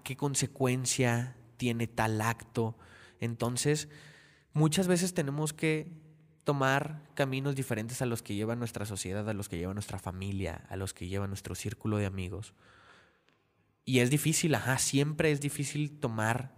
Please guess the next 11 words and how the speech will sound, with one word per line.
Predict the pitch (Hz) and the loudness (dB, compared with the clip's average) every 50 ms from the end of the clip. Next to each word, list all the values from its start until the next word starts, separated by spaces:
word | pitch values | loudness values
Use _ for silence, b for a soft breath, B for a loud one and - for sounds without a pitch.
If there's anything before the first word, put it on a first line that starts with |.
| b b b b - | b b b b -2
decisiones | 127 117 113 107 - - 117 110 113 117 - | -2 0 0 0 0 0 0 0 0 -2 -4
o | - | -4
generar | - - 110 107 107 104 104 107 | -8 -6 -4 -2 0 0 -2 -2
todo | - - 117 | -4 -4 -4
ese | 113 - - | -4 -4 -4
tipo | - 117 110 - 117 | -8 -10 -4 -2 -4
de | 107 - | -4 -2
cambios. | - 107 104 110 110 107 98 101 - - B B B B B B B B B B B B | -4 -4 -4 -4 -4 -4 -6 -6 -8 -12 B B B B B B B B B B B B
Pero | - 123 117 117 | 2 4 4 4
al | 113 110 | 4 2
hacerlo, | 98 - - 131 131 139 143 143 - 123 113 117 - | 2 2 2 2 2 2 4 4 4 4 4 2 -2